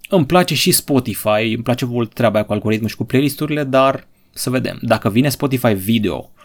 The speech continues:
cu videoclipuri, exclusivități, podcasturi, Joe Rogan, trec definitiv la Spotify și îmi închid abonamentul Apple Music. Ok.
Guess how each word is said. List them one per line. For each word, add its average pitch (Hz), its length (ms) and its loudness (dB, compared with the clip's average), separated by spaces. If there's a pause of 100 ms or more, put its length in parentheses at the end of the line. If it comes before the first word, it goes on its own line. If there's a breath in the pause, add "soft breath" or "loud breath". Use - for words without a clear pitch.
(120)
cu 110 100 -8
videoclipuri, 117 520 0
exclusivități, 110 640 -4
podcasturi, 110 520 -4
Joe 107 120 -2
Rogan, 143 440 2 (840 loud breath)
trec - 220 2
definitiv 104 400 -2
la 104 80 -4
Spotify 123 440 0
și - 160 -4
îmi 107 100 0
închid 107 240 -2
abonamentul 101 560 -4
Apple 104 280 -6 (100)
Music. - 340 -10 (640 soft breath)
Ok. - 240 -4